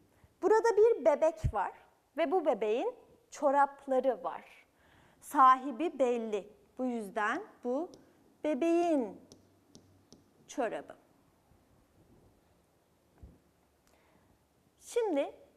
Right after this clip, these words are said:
bir eşleştirme çalışmamız var. Bunu yapacağız. Bakalım.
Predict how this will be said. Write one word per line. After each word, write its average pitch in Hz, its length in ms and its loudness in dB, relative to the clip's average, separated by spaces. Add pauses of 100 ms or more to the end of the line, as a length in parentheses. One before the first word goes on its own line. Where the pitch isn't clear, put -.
(120)
bir 392 260 0
eşleştirme 320 960 -4 (280)
çalışmamız 220 720 -8
var. 349 160 0 (220)
Bunu 392 200 -4
yapacağız. 226 800 -4 (460)
Bakalım. 208 460 -4